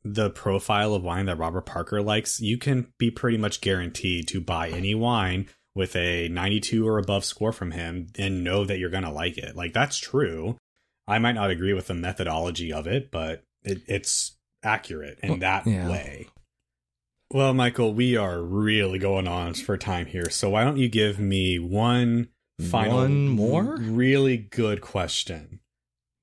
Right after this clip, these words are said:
Speaker 2: I have kind of a basic one that I'm,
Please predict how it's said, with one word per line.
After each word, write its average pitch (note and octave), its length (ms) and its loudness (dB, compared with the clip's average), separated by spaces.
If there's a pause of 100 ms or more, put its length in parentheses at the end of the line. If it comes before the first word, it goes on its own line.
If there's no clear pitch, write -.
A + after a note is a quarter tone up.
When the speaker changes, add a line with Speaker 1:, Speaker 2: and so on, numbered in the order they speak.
(220)
Speaker 2:
I G2 60 2
have A2+ 300 4
kind G2 360 2
of G#2+ 80 0
a F#2+ 80 2
basic E2+ 640 -4
one B2+ 300 2
that G2 240 0
I'm, F2+ 540 0